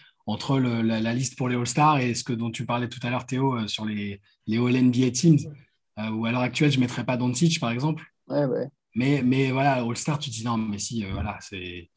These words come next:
Speaker 1: individuellement sur ce qu'il propose et ce qui peut amener à un événement comme l'All-Star Game, bah, c'est, c'est indiscutable. Donc je l'ai mis aussi, euh, sans, voilà, sans le mettre titulaire quand même, histoire de dire, euh, <laughs> je, je marque le coup, mais voilà.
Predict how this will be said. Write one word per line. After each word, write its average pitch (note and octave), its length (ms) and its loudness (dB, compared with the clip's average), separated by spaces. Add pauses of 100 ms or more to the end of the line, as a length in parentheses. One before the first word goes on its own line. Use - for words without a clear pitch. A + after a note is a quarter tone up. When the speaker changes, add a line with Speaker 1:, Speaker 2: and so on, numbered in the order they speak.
(180)
Speaker 1:
individuellement B2 500 0
sur C3 140 -2
ce - 60 -6
qu'il - 120 -6
propose C3 340 2
et A#2+ 60 0
ce - 100 -4
qui - 140 -8
peut C3+ 120 0
amener C3 300 4
à B2+ 60 0
un B2 120 2
événement A#2+ 360 0
comme A2+ 160 -4
l'All-Star A2+ 340 -4
Game, B2+ 240 0
bah, G2+ 220 0
c'est, F#2+ 380 -10 (640)
c'est - 120 -10
indiscutable. G2+ 520 -6 (320)
Donc G#2 100 -8
je - 60 -2
l'ai A2+ 80 4
mis A2+ 100 6
aussi, D3+ 340 4
euh, B2+ 80 6
sans, D3 420 4
voilà, C#3 180 4
sans E3+ 160 4
le E3+ 80 8
mettre E3 160 6
titulaire E3 400 2
quand E3 80 0
même, D3+ 80 4
histoire C#3+ 260 0
de B2+ 60 -8
dire, C#3+ 240 2
euh, B2+ 100 -4
<laughs> A2 140 -4
je, E3+ 120 8
je D#3 120 2
marque C#3+ 220 -4
le D3 100 0
coup, D#3+ 200 -4
mais B2 140 -4
voilà. A2+ 220 -10